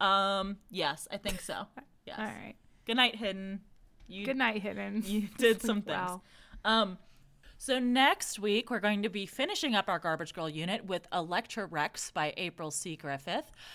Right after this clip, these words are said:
Speaker 1: And then the week after that, we'll be back with another Morphs, with another Morph Monday with Animorphs number forty, The Other.
Speaker 2: Yay.
Speaker 1: Yay.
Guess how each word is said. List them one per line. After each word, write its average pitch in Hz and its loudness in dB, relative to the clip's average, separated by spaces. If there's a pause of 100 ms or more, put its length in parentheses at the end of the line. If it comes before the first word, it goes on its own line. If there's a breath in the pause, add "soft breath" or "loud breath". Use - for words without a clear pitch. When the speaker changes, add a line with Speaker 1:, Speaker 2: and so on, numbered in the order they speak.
(200 loud breath)
Speaker 1:
And 202 -2
then 214 2
the 208 2
week 240 -4
after 226 2
that, 214 2
we'll 190 -2
be 180 -4
back 175 0
with 214 -8
another 170 -6
Morphs, 165 -4 (680)
with 175 -8
another 175 -4
Morph 170 -4 (100)
Monday 190 -4
with 190 -6 (100)
Animorphs 208 0 (100)
number 175 -4
forty, 165 -4 (100)
The 156 -6
Other. - -6 (260)
Speaker 2:
Yay. 240 0
Speaker 1:
Yay. 226 -2